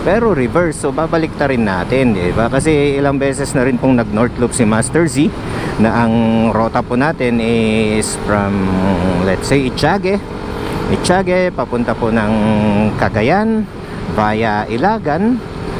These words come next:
Then, after ng Cagayan is papunta po ng Ilocos Norte, Ilocos Sur. Then, ayun, sa L U or La Union, Pangasinan,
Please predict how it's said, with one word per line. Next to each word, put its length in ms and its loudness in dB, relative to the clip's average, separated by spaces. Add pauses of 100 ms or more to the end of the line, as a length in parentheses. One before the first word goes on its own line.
(240)
Then, 400 2
after 260 -2
ng 220 2
Cagayan 720 0
is 680 0
papunta 460 0
po 240 0
ng 180 2
Ilocos 460 0
Norte, 480 2 (320)
Ilocos 400 0
Sur. 420 2 (460)
Then, 320 2
ayun, 320 2
sa 340 -2
L 240 0
U 300 2 (160)
or 320 0
La 160 0
Union, 560 2 (500)
Pangasinan, 1120 2